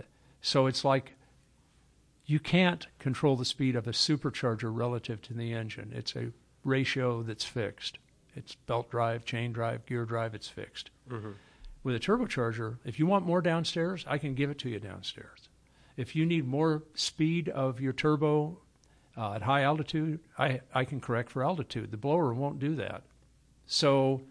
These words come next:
Speaker 1: this thing is such a versatile tool, and the, and the,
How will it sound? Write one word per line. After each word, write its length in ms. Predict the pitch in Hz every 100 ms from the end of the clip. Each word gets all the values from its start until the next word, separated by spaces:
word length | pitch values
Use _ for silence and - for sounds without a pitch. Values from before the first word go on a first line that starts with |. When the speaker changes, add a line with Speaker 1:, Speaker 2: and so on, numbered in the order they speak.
| - - -
Speaker 1:
this 160 | 160 -
thing 160 | 226
is 100 | 135
such 200 | - -
a 60 | 131
versatile 640 | 107 131 160 - 143 123
tool, 460 | - 165 165 123 131
and 100 | 123
the, 280 | 127 131 117 - - -
and 140 | 131
the, 140 | 127